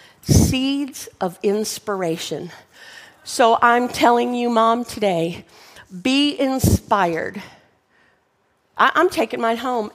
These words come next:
and my husband will tell you, I keep talking about wildflowers. I'm gonna throw them out behind my house,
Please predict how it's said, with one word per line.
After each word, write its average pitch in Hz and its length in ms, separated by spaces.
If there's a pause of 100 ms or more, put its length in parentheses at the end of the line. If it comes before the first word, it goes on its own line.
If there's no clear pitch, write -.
and 208 220
my 240 200
husband 269 380
will 254 80
tell 285 200
you, 190 320 (420)
I 220 60
keep - 240
talking 262 320
about 214 240
wildflowers. 196 640 (340)
I'm 302 180
gonna 254 220
throw 214 560
them 311 400 (480)
out 220 240
behind 202 420
my 202 160
house, 180 680